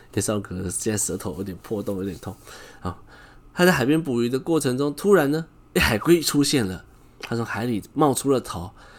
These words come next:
然后呢，竟然对着浦岛太郎讲话。他说：“浦岛太郎，我就是这样，几天前你救的那只海龟。那我回到我的龙宫之后，跟我们的公主报备，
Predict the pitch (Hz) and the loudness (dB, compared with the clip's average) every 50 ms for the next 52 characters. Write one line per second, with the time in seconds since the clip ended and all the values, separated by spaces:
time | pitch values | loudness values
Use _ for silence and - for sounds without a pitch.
0 | - - - - 104 117 131 127 117 113 113 113 - - 143 123 104 107 117 - | -20 -10 -6 -4 -2 0 2 2 2 0 -2 -4 -4 -2 0 0 0 -2 -2 -2
1 | 123 113 104 98 - 113 107 98 110 110 95 95 98 - - - - - 107 107 | -2 -4 -4 -4 -2 -2 -2 -2 -4 -4 -6 -4 -2 -2 -2 -2 -4 -6 -6 -6
2 | - - - - - - - - - - - - - - - 107 - 117 117 107 | -6 -6 -10 -18 -20 -20 -20 -20 -20 -20 -20 -20 -14 -10 -8 -6 -4 -4 -6 -6
3 | - - - 120 120 104 - 117 113 92 90 92 - - - - - - - - | -8 -4 -2 -2 0 0 -2 -4 -6 -6 -8 -12 -14 -16 -20 -20 -20 -20 -20 -10
4 | - 98 98 110 135 123 - - 131 117 104 101 95 95 95 - 98 95 117 117 | -6 -4 -2 0 0 -2 -2 -2 -4 -4 -4 -4 -6 -6 -6 -8 -8 -6 -6 -6
5 | 123 131 - - 107 104 95 90 - - 123 117 107 107 104 104 107 104 - 117 | -6 -6 -4 -4 -4 -4 -4 -6 -6 -4 -4 -4 -2 -4 -4 -6 -6 -6 -6 -8
6 | - - 104 - - - 104 98 92 - - - - - - - - - - - | -8 -8 -10 -10 -8 -6 -4 -4 -4 -6 -12 -20 -20 -20 -20 -20 -20 -16 -8 -4
7 | 147 135 113 101 101 - - 107 107 107 - 131 123 95 87 90 92 101 98 101 | -2 0 0 0 -2 -4 -4 -4 -4 -4 -4 -4 -4 -4 -4 -6 -6 -4 -4 -2
8 | 101 104 110 113 127 131 135 135 135 - 131 135 135 139 127 113 - 127 123 110 | -2 -4 -4 -4 -4 -4 -4 -4 -6 -6 -8 -6 -6 -6 -6 -4 -4 -4 -2 -2
9 | 95 92 90 87 92 92 - 123 117 120 - - - - - 113 101 - - 107 | -2 -4 -6 -6 -8 -6 -4 -2 -2 -2 -2 -4 -4 -2 -2 -2 -2 0 -2 -6
10 | 101 | -6